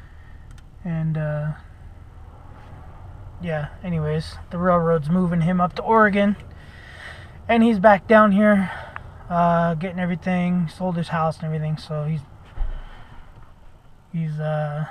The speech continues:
movers are there, I think today or tomorrow, packing, gonna be loading up a container and then shipping all his stuff up there to Oregon. But anyways, so yeah, I'm just getting some fuel, and the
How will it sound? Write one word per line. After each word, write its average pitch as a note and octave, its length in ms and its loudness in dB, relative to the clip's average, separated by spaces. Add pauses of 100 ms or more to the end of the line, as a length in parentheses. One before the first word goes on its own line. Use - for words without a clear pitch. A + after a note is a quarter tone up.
(220)
movers E3 460 -2
are D3+ 60 -6
there, D#3+ 340 -2
I D#3 60 -4
think E3+ 300 -6
today E3+ 340 -2
or E3 80 -2
tomorrow, D#3 560 0
packing, E3 500 -2
gonna D#3+ 180 -2
be D#3+ 120 -2
loading D#3 320 -2
up D#3 200 -4
a D3+ 380 -2
container D#3 680 -4 (520)
and D3+ 140 -4
then C#3+ 140 -8
shipping - 380 -10
all D3+ 180 -4
his D3+ 200 -6
stuff D3+ 300 -8
up D3+ 180 -8
there D3+ 300 -6 (1300)
to D3 400 -8
Oregon. D3+ 420 -6 (1300)
But G#3 100 2
anyways, G#3 440 6
so G3 680 6
yeah, G#3 220 4
I'm G3+ 100 0
just F#3+ 160 -4
getting F#3+ 180 -4
some E3 200 -6
fuel, A3 460 6
and F#3+ 120 6
the F#3 180 2